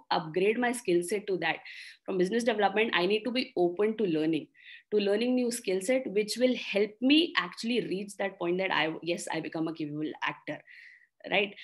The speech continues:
So, you know, uh, everything in life altogether, you know, the challenges or the ups and downs, like the, during this pandemic, so these challenging times,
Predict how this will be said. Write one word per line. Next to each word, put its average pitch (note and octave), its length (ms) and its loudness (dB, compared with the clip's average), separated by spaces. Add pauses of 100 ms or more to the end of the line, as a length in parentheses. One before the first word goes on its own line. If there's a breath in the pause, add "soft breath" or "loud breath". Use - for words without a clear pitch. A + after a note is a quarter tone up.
(200 loud breath)
So, - 360 -2
you A#3+ 120 0
know, F4 280 2 (240)
uh, - 100 -4 (220)
everything F4 520 6
in D4+ 160 6
life G3 240 2
altogether, A3+ 520 2
you G3+ 140 2
know, C#4 180 2
the C4 100 4
challenges F#3 1040 2
or E3+ 320 0
the F3 180 -4
ups F3+ 180 -4
and G#3+ 160 -2
downs, E3+ 320 0
like G#3+ 180 0 (340 loud breath)
the, C4+ 220 0
during C4+ 300 6
this E4+ 120 6
pandemic, A3 500 2
so B3+ 420 0
these A#3+ 220 -4
challenging F#3 540 0
times, F3+ 380 -2